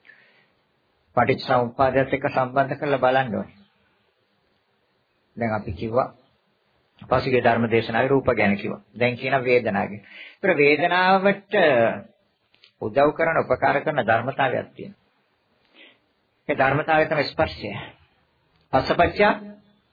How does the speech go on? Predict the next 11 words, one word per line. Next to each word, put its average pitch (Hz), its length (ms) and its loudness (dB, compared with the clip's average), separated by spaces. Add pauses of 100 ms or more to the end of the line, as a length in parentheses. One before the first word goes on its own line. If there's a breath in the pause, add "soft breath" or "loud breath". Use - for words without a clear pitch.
(760)
වේදනා. 98 340 -8 (800)
ස්පර්ශයමයි 175 680 0
වේදනාවට 123 500 2
ප්‍රත්‍ය 110 380 -4
වෙන්නේ. 110 280 -8 (560)
ස්පර්ශය 131 480 -2
නැති 156 240 0
වුණොත් 185 240 -2 (360)
වේදනාව 139 440 0 (720)
ගන්න 101 240 -12
බෑ. 104 220 -16